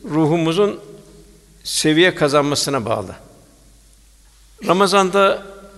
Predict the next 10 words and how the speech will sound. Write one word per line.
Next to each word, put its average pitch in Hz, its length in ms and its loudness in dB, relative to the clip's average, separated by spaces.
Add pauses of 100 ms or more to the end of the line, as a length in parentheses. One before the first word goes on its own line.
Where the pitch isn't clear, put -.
(1040)
seherlerini 185 520 2
uyanık 196 460 2
bir 175 100 2
gönülle 180 480 0
ifa 170 360 2
edebilmek, 127 500 -4 (920)
teheccüd 147 420 -4
namazları, 131 600 0
virtler 123 400 -2
vesaire, 120 580 -2